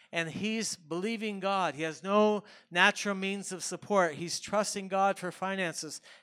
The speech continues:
and people are giving him money because they know that he's an honest, trustworthy man. And I'm reading this story because I always wondered about George Mueller and who he was.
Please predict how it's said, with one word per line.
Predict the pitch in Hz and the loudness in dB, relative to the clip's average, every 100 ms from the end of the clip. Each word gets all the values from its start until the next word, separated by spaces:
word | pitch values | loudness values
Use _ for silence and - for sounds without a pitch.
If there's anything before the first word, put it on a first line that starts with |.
| 160 | -14
and | 160 | -6
people | 208 214 208 | -6 -2 -2
are | 196 | 0
giving | 190 196 185 | 0 -2 -2
him | 196 | -2
money | 190 196 196 170 139 - - | 0 0 2 -2 -6 -14 -16
because | - - 185 170 | -12 -4 -2 -2
they | 185 | 0
know | 190 202 202 | 4 4 4
that | 190 | 0
he's | 170 160 | -2 -2
an | 185 | -2
honest, | 190 190 196 196 185 - | 2 2 2 2 -2 -4
trustworthy | - 202 - 196 190 180 | -2 0 0 -4 -4 -4
man. | 185 190 175 135 _ - - | -4 -4 -6 -10 _ -20 -8
And | 170 | -2
I'm | 180 | -2
reading | 180 208 220 214 | 0 0 0 -2
this | 196 185 | -2 -2
story | - 208 208 | 0 4 4
because | 175 160 160 | 2 -2 -4
I | 165 170 | 2 6
always | 180 214 202 | 8 8 6
wondered | 160 196 196 | 4 4 4
about | 170 160 147 | 6 4 4
George | 165 170 170 - 160 | 6 8 8 2 -2
Mueller | 175 175 143 | 0 2 0
and | 131 | 0
who | 160 185 | 2 4
he | 180 | 4
was. | 165 170 147 127 | 2 0 -2 -6